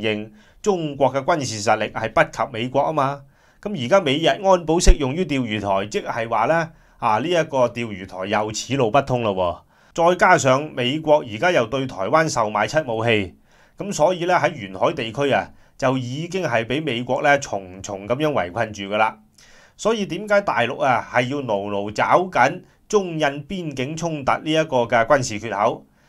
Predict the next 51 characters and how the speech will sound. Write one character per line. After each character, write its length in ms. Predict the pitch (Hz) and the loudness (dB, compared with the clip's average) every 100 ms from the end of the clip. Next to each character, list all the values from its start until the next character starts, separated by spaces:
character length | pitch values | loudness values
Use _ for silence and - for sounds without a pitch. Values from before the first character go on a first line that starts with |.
| - | -8
因 120 | 240 | 0
為 100 | 208 | 0
暫 280 | 135 120 127 | 2 0 -2
時 180 | 117 107 | -4 -4
嚟 120 | 107 | -2
到 60 | 143 | 0
講 220 | 123 123 | 2 2
啊， 260 | 165 113 - _ | 2 0 -4 _
根 280 | - 190 160 | -4 -4 -4
本 180 | 127 170 | -8 -6
上 240 | 147 117 107 | -2 -4 0
就 140 | 107 | -2
唔 160 | 92 104 | -2 -6
會 120 | 123 | -4
好 100 | 131 | -2
輕 300 | 139 156 131 | -4 -6 -6
易 160 | 104 | -6
噉 80 | 104 | -6
樣 240 | 135 127 139 | -2 -2 0
搵 220 | 110 127 | -2 0
得 100 | 143 | -2
到 160 | 131 135 | -2 -4
第 120 | 104 | -6
二 260 | 104 98 | -6 -6
個 100 | 104 | -6
缺 160 | 107 113 | -4 -2
口 160 | 98 113 | 2 4
啦。 180 | 107 - - - - - - - - - | 2 0 -20 -20 -20 -20 -20 -20 -20 -4
嗱， 160 | 131 127 | -2 0
老 120 | 127 | 0
胡 420 | 190 196 139 175 | -2 -6 -6 2
啊 160 | 196 131 | 4 6
喺 100 | 185 | 4
微 180 | 131 107 | 0 4
博 160 | 147 | 4
上 260 | 131 120 123 | 6 2 2
邊 80 | 165 | 2
又 180 | 143 110 | 4 4
講 200 | 120 156 | 2 2
啲 80 | |
乜 100 | 165 | 0
嘢 160 | 147 123 | 2 6
呢？ 220 | 160 156 | 8 8
嗱， 160 | 120 101 | 6 4
佢 100 | 135 | 2
就 120 | 135 | 0
拍 240 | - 139 139 | 4 2 2
咗 120 | 180 | -2
條 260 | 123 95 | -6 -10
片 500 | 95 104 98 107 147 | -10 -12 -6 -4 0
啊， 180 | 175 120 | 2 2